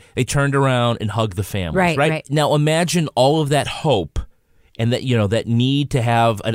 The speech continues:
Speaker 1: a champion to get you that closure, and the cops can't do it. And that becomes very frustrating and angry. So you think about, uh, Victor Paquette
Speaker 2: Yeah,
Speaker 1: from
Speaker 2: I
Speaker 1: our
Speaker 2: was just
Speaker 1: f-,
Speaker 2: thinking
Speaker 1: you know,
Speaker 2: about
Speaker 1: one of our
Speaker 2: that.
Speaker 1: first books.
Speaker 2: Yeah.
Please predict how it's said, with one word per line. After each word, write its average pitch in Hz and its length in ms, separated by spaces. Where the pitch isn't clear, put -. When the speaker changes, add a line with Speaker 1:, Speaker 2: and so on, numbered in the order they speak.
Speaker 1:
a 107 80
champion 92 840
to 120 100
get 120 240
you 120 100
that 113 200
closure, 135 640
and 151 100
the 156 80
cops - 360
can't 156 340
do - 160
it. - 140
And 131 80
that 143 80
becomes 143 340
very 135 380
frustrating 110 640
and 90 80
angry. 101 300
So 143 200
you 131 180
think 190 240
about, 139 320
uh, 104 180
Victor 139 320
Paquette - 640
Speaker 2:
Yeah, 269 320
Speaker 1:
from 139 120
Speaker 2:
I - 20
Speaker 1:
our 131 80
Speaker 2:
was 127 60
just 226 120
Speaker 1:
f-, - 40
Speaker 2:
thinking 139 180
Speaker 1:
you 127 60
know, - 20
Speaker 2:
about 127 60
Speaker 1:
one 127 80
of 123 40
our 127 100
Speaker 2:
that. - 60
Speaker 1:
first 120 300
books. - 280
Speaker 2:
Yeah. 220 140